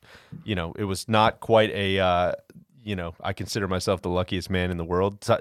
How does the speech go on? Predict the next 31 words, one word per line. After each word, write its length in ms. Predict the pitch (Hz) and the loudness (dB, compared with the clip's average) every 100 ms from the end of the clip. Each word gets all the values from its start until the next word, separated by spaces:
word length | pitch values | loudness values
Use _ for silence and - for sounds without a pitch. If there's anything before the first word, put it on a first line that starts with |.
| 104 | 2
type 220 | 113 104 | 2 2
moment. 360 | 107 117 135 98 | 2 2 2 0
It 80 | 98 | -4
was, 240 | 98 92 | -4 -2
uh, 260 | 98 95 95 - - - | 0 0 -2 -6 -16 -8
it 80 | - | -4
was 160 | 113 95 | -4 -4
very, 340 | 95 117 110 | -2 0 2
very, 260 | 104 107 98 | 2 0 0
very 260 | 107 101 90 - | -2 -4 -6 -14
muted, 500 | 110 104 104 113 135 | -18 -8 -4 0 0
it 120 | 127 - | -2 -2
seemed, 340 | 135 139 156 - | 0 2 0 -2
the 80 | 104 | -2
reaction. 460 | 98 110 127 160 131 | 2 4 2 2 6
But 240 | 104 - - - - - | 6 4 -4 -20 -18 -4
the 120 | 131 | 0
intro 200 | 156 185 | 4 6
from 160 | 160 139 | 6 4
Sam 400 | - 135 139 135 | 4 6 6 6
was, 420 | 131 123 107 - 120 | 4 2 -2 -10 0
was 180 | 113 | 0
really 240 | 104 135 127 | 4 4 4
cool. 280 | - 135 131 | 4 6 4
It's 80 | - | 2
cool 160 | 135 | 0
to 60 | 117 | 0
see 160 | - 117 | 0 2
her 140 | 120 | 2
as, 120 | 117 | 2
like, 220 | 107 101 | 2 0